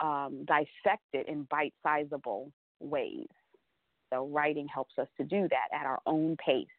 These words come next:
and in our own way, and exploring, um, different subject matters is, it's easier to do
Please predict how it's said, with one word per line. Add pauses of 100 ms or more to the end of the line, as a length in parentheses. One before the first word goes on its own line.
and
in
our
own
way,
and
exploring, (520)
um,
different
subject
matters
is, (100)
it's (100)
easier
to
do